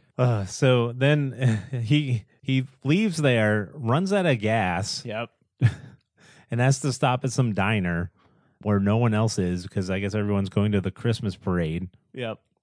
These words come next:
Speaker 1: later on Christmas
Speaker 2: <laughs>
Speaker 1: Eve, whatever. And of course, here's,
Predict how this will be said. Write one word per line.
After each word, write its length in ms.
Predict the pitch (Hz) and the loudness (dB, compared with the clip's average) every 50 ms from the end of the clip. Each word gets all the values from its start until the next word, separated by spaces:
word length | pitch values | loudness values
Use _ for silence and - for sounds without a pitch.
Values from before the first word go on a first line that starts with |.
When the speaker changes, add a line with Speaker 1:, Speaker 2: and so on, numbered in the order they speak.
| _ _ _ _ - | _ _ _ _ -8
Speaker 1:
later 580 | 151 123 143 143 123 117 113 110 113 110 104 104 - 175 175 | -2 0 2 2 2 2 4 4 4 4 2 2 0 0 2
on 120 | - - - | 2 2 2
Christmas 400 | - 131 110 - - - 262 - | 2 2 0 0 0 -2 -2 0
Speaker 2:
<laughs> 0 | |
Speaker 1:
Eve, 280 | - - 98 98 98 190 233 - 269 - _ _ _ _ _ | 0 0 0 0 -2 -2 -6 -10 -10 -14 _ _ _ _ _
whatever. 460 | - 110 107 101 90 87 95 95 90 - _ _ _ _ _ _ _ _ _ _ - | -4 -2 0 0 2 2 0 -2 -2 -4 _ _ _ _ _ _ _ _ _ _ -6
And 220 | 90 92 98 98 | -2 0 0 0
of 200 | 101 104 104 - | 0 -2 -4 -4
course, 360 | - - 139 127 123 113 - - | 0 2 2 2 2 2 -2 -6
here's, 440 | - 98 113 123 135 135 123 123 | -4 0 2 4 4 2 0 -2